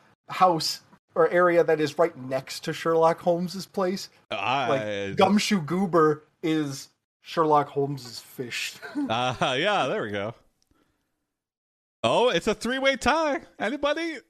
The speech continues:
Speaker 2: Oh, boop. A three-way tie. Oldest prompt wins. Oldest prompt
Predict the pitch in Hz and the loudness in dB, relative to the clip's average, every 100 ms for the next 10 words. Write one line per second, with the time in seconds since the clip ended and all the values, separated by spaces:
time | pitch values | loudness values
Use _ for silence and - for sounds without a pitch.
0 | _ _ - 330 440 415 _ _ _ _ | _ _ -10 -8 -8 -10 _ _ _ _
1 | - 196 247 254 - _ _ - - 175 | -2 2 0 -2 -16 _ _ -10 -4 -2
2 | 277 330 339 240 196 143 107 - _ _ | 0 0 2 4 4 4 0 -6 _ _
3 | _ - 196 240 - 226 240 208 220 240 | _ -2 0 -2 -2 0 0 0 -2 0
4 | 277 302 262 - - - - - 262 330 | -2 -4 -8 -12 -16 -20 -10 -2 2 2
5 | 247 233 - - 277 247 240 | 2 -2 -2 -2 2 2 0